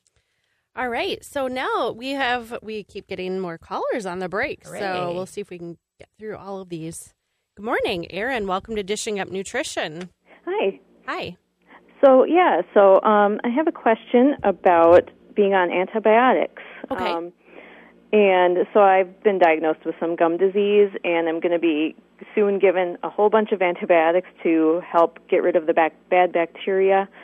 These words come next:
Speaker 3: um, in my mouth. And I was told my stomach could suffer from this, and so I'm hoping to get some advice about, um, what I can do to keep my gut in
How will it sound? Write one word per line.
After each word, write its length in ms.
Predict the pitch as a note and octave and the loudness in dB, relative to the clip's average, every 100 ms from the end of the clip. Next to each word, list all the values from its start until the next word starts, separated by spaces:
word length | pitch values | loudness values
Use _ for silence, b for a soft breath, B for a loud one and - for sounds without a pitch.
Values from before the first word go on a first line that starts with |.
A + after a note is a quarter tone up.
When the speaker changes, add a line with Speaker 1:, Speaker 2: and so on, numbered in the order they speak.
| B B B B - | B B B B -2
Speaker 3:
um, 240 | E3+ E3 | 0 0
in 100 | - | -2
my 120 | F3 E3+ | -2 0
mouth. 480 | G3+ A3+ F#3+ E3+ - - - | 0 2 2 2 -2 -14 -6
And 640 | F3+ F3+ F3 F3 F3 F3+ F#3 - - | -2 2 2 2 0 -4 -10 -10 0
I 160 | F#3+ | 2
was 280 | F#3+ G3 G#3 A3 - | 4 4 4 2 2
told 300 | G3+ F#3+ F3+ | 6 6 4
my 360 | E3 D#3 D#3 D#3+ | 2 2 0 -2
stomach 360 | - F#3 F#3 - - | 0 0 0 -2 -12
could 300 | - F#3+ F3 - | 0 2 2 2
suffer 360 | F#3+ F3+ E3+ D#3+ | 0 4 4 4
from 220 | E3 D3+ D3+ | 2 0 2
this, 140 | D3+ - | 0 -2
and 180 | D#3 D3+ | -4 -4
so 80 | E3 | -2
I'm 140 | E3 | -2
hoping 340 | E3 F#3 F#3 F3 | -2 -4 -2 -2
to 60 | |
get 140 | E3 E3 - | 0 0 -2
some 80 | D#3+ | -8
advice 300 | D3 D#3 D#3+ | -2 0 0
about, 380 | D3+ D#3 C#3 - - - B B B B B | -2 0 0 -2 -10 -20 B B B B B
um, 460 | F3+ D#3+ D3+ D3+ E3+ _ - | -2 0 0 -2 -8 _ -4
what 240 | F3+ G3 | 0 2
I 80 | F3+ | 2
can 160 | F#3+ | 0
do 160 | F3 F#3 | -2 0
to 80 | E3 | 0
keep 260 | - F3 | -2 -4
my 180 | - D#3 | -2 -4
gut 280 | D#3+ E3+ E3+ E3+ | 0 0 0 -2
in 340 | E3 D#3+ F3 | -4 -6 -10